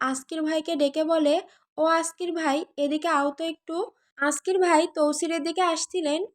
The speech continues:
"এখন একটু তাড়াতাড়ি ভ্যানটা চালিয়ে নিয়ে আসেন।" নিয়ে এসে বলেন, "জি, আইসক্রিম খাইবেন ভাই? লগে ভাবি নাকি?"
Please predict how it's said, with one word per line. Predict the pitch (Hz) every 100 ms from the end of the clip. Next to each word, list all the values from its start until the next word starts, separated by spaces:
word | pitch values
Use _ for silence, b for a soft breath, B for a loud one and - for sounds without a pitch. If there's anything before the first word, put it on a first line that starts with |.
| -
"এখন | 294 - 349
একটু | 349 330 349
তাড়াতাড়ি | 311 294 302 294 339
ভ্যানটা | 294 285 277 302
চালিয়ে | 311 302 320
নিয়ে | 320 294
আসেন।" | 285 285 - 302 415 _ _ _
নিয়ে | 294 311
এসে | 311 320 320
বলেন, | 320 277 311 370
"জি, | 302 311
আইসক্রিম | 285 262 269 311 320
খাইবেন | 339 330 339 349
ভাই? | 359 415 220 202 -
লগে | 262 262 311
ভাবি | 285 254 269
নাকি?" | 320 381 359 208